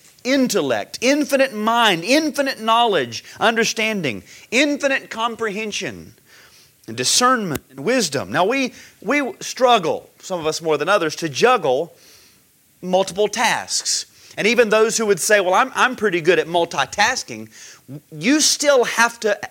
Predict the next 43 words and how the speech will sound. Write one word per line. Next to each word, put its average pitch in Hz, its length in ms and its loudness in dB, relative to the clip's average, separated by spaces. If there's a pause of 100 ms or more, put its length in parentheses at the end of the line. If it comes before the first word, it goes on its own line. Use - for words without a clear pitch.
(100)
to 196 120 -4
some 277 440 0
extent, - 560 -4 (260)
pull 240 280 4
your 247 180 2
mind 214 460 0
off 233 320 4
of 196 140 -2
one 220 280 0
thing 147 400 -6 (340)
to - 80 -8
focus 208 400 -2
on 180 100 -6
another 196 240 -2
thing, 110 260 -12 (760)
even 202 200 0
if 170 100 0
it's 170 100 -4
just 180 200 -6
two 220 180 0
of 123 80 -2
them. 95 200 -12 (320)
Maybe 226 300 2
you're, 208 280 0 (160)
maybe 220 240 -6
you're 165 140 -2
exceptional, - 520 -4 (640)
and 123 120 -10
you 196 80 -2
can 185 160 -4
juggle 147 440 0 (200)
five 156 480 0
things 110 300 -8
at 101 100 -8
once. - 460 -12 (1300)
You 180 200 -2
still 233 360 2
have 180 300 0
to - 180 -4
at 160 160 -2
least 220 420 -2
a 185 80 2
little 175 460 2